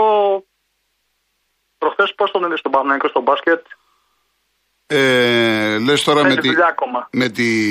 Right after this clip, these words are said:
Speaker 2: Μιλάνο;
Speaker 1: Ναι, πω αυτό. Ναι.
Speaker 2: Εντάξει, ο Παναθηναϊκός είναι μια νέα ομάδα από την αρχή μέχρι το τέλος. Έχει αλλάξει όλους τους παίκτες. Θέλει χρόνο.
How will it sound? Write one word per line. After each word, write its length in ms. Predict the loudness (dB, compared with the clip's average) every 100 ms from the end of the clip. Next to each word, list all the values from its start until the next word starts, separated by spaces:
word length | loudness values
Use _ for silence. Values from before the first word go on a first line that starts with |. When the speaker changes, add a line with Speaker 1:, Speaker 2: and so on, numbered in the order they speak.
| -2 -4 -4 -6 -2
Speaker 2:
Μιλάνο; 440 | 0 2 2 2
Speaker 1:
Ναι, 120 | 2
πω 100 | 2 0 0
αυτό. 280 | -4 -6 -10 _ _
Ναι. 300 | -6 -6 -6 -2
Speaker 2:
Εντάξει, 480 | -2 2 0 0 -2 -2 -4 -8 -6
ο 80 |
Παναθηναϊκός 720 | -2 0 0 0 -2 -2 -2 0
είναι 160 | 0
μια 240 | 2 2 2
νέα 240 | 2 2
ομάδα 360 | 2 0 0 -2
από 80 |
την 120 | -2 -4
αρχή 200 | 0 0
μέχρι 160 | 0
το 120 | -2
τέλος. 400 | 0 -2 -2 -8 -6
Έχει 180 | -2 0
αλλάξει 220 | 2 2
όλους 120 | 2
τους 160 | 0 0
παίκτες. 400 | -2 -2 -16 -10
Θέλει 260 | -4 -2 0
χρόνο. 400 | 2 2 0